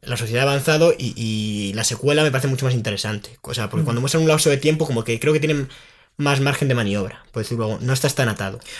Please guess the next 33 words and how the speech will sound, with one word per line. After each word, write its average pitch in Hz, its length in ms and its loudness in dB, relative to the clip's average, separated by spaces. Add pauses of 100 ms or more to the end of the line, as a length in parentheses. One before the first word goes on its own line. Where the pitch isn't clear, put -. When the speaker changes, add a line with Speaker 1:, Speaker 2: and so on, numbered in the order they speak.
(160)
Speaker 2:
De 156 100 0
hecho, 160 200 0
la 190 100 2
sociedad, 156 400 -2
si 190 100 -6
te 170 100 -4
fijas, 160 240 -8
es 160 120 -6
como 165 200 -2
menos, 156 460 -2
es 160 120 -4
menos 160 280 2
opresiva 156 460 -6
ya. 156 320 -6
Es - 80 -14
como 156 160 -2
una, 160 500 -2 (800)
yo, 160 140 0 (220)
yo 160 120 -2
sentí 165 240 -4
que 160 100 0
era 160 120 -2
menos 156 880 -4
Speaker 1:
No 135 160 2
sé, 127 160 0
es - 80 -4
que 185 100 6
Speaker 2:
el 160 80 6
ambiente. 160 220 6
Speaker 1:
estéticamente, 185 680 4
como 127 360 0
es 151 200 0
más, 175 360 0